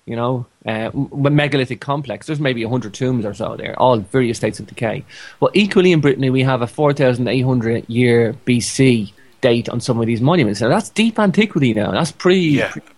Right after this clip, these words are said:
Speaker 1: you know. But then we also have this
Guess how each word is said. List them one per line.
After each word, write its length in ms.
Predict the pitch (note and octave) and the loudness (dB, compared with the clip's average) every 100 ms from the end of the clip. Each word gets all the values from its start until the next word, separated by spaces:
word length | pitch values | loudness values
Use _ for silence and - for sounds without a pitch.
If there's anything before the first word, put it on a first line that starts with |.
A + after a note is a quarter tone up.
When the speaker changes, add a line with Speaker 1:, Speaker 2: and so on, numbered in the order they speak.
| _ _ _ | _ _ _
Speaker 1:
you 120 | A#2+ C3 | -2 2
know. 340 | D3+ B2 G#2 - - - | 4 2 0 -10 -20 -6
But 100 | D#3+ | 0
then 140 | B3+ | 2
we 100 | C#4+ | 4
also 320 | C#4 A#3+ G#3 D#3 | 4 2 2 0
have 460 | E3+ E3+ D#3 C3 _ _ _ _ | 2 2 0 -4 _ _ _ _
this 280 | A2+ D3 | -2 0